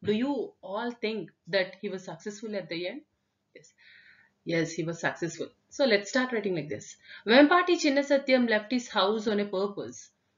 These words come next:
It was to elevate the status of Kuchipudi. Because of his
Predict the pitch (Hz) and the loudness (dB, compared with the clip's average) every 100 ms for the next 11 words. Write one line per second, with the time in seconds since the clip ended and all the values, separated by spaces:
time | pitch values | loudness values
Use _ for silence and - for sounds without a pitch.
0 | - 240 233 269 269 262 - 208 226 262 | 0 0 2 0 0 -2 0 2 4 4
1 | 302 - 220 - 202 202 214 208 202 - | 2 0 -6 4 4 4 -4 -6 -4 -8
2 | - - 180 156 - _ _ _ _ _ | -8 -6 -6 -8 -10 _ _ _ _ _
3 | _ _ - 240 269 339 320 311 302 285 | _ _ -2 0 2 0 2 2 2 -2
4 | - | -4